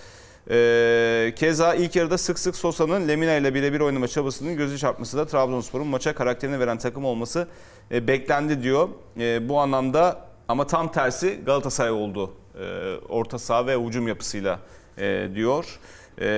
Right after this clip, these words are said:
Emre Mor devre arasına döner mi? Cagne gelir mi? Artık bu <laughs> sorular sorulmaya başlandı. E, ve maçın yıldızı Muslera varken onu yazmadan, e, olmaz. Varlığı bile rakibin, e, şut kalitesini etkiliyor. Ali Palabu'ya da bir, e,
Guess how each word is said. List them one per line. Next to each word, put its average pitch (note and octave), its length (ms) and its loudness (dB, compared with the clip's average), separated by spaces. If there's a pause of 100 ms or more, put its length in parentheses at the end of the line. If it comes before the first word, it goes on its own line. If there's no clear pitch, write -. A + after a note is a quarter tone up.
(140)
Emre D3 260 4
Mor D#3 240 2
devre D3+ 200 4
arasına D#3 360 2
döner D3 240 2
mi? F#3 280 0
Cagne D3 340 2
gelir D#3 260 2
mi? A2+ 220 0 (140)
Artık A2+ 300 -4
bu C3 40 -6
<laughs> - 0 -
sorular C#3+ 340 -2
sorulmaya A2 480 0
başlandı. A#2 580 -2 (560)
E, G#2+ 80 0 (640)
ve C#3 200 2
maçın D3 280 0
yıldızı D#3 480 2
Muslera D3 400 2
varken D3+ 320 2
onu C#3 280 -2
yazmadan, D3 600 2 (140)
e, A#2 240 0
olmaz. C#3 480 0
Varlığı C3 360 2
bile C3+ 240 0
rakibin, B2+ 400 -4 (520)
e, G#2 840 -2
şut - 220 -6
kalitesini B2 460 -4
etkiliyor. C3+ 480 -2 (100)
Ali C3+ 160 0
Palabu'ya B2 500 0
da C#3+ 120 -2
bir, C3+ 320 -8 (480)
e, G#2 600 -2